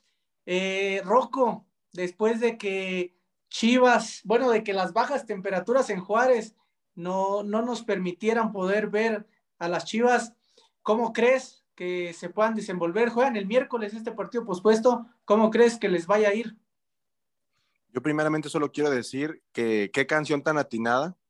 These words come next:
Speaker 2: con el invitado que tenemos el día de hoy, la verdad que qué de-, qué detalle, qué detalle. Eh, pienso yo que, bueno, como lo dije también hace rato, espero que tomen a bien como este pequeño descanso que hubo. La verdad es que, pues, bueno, creo que a mucha gente,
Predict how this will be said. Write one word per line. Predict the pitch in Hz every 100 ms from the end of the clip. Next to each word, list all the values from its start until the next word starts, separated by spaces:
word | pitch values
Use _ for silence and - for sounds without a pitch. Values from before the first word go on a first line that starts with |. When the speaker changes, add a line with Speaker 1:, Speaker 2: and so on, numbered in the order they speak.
| -
Speaker 2:
con | 107 107 101
el | 98 95
invitado | 101 101 107 120
que | 117
tenemos | - 107 117
el | 110
día | 107
de | 107
hoy, | 120
la | 127
verdad | 104 104
que | 110
qué | - 120
de-, | 123
qué | 156
detalle, | 156 143 143 110 101 113
qué | 120
detalle. | 117 - 131 180 - _ _ _ _ -
Eh, | 151 151 151 156 151
pienso | - 202 214 233
yo | 220 240 247
que, | 247 240 220 190
bueno, | 156 180 165
como | 156
lo | 151
dije | 165 196
también | 160 180
hace | 180
rato, | 185 185 - 208 208 _ -
espero | 131 - 208
que | 202 180
tomen | 170 190 208 196 151 127 -
a | 123
bien | 139 160 180
como | 156
este | 147 175
pequeño | 151 147 156
descanso | 127 139 139 156
que | 131
hubo. | 135 175 220 _ _ _ _ _
La | 113 110
verdad | 113 123
es | 127
que, | - 147 135 120 107
pues, | 107
bueno, | 113 113
creo | 123 127
que |
a | 139
mucha | 135 139 147
gente, | 143 131 147 123